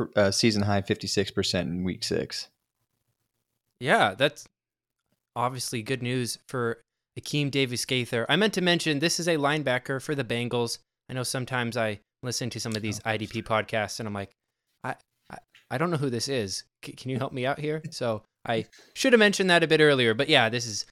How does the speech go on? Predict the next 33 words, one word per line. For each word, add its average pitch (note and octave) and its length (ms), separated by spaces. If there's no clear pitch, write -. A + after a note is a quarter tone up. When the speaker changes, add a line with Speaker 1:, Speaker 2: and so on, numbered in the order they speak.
Speaker 2:
Akeem A3 240
Davis F#3 240
Gaither, D#3+ 560
one D3 140
of C3 60
the B2+ 180
linebackers A#2+ 540
behind G#2+ 380
Logan A2 240
Wilson G2+ 520
on A2 120
the G#2+ 80
Bengals. A2+ 440
A F3+ 100
D A3+ 140
G E3+ 360
grades C3 460
higher E3+ 360
than D3+ 260
Jermaine C#3 320
Pratt C#3 340
in A#2 200
run A#2 200
defense C3+ 440
and C#3 180
pass B2 340
rush, D3+ 320
according B2 180
to A2 80
P A#2+ 140
F - 120
F's A2+ 240
grades. B2 440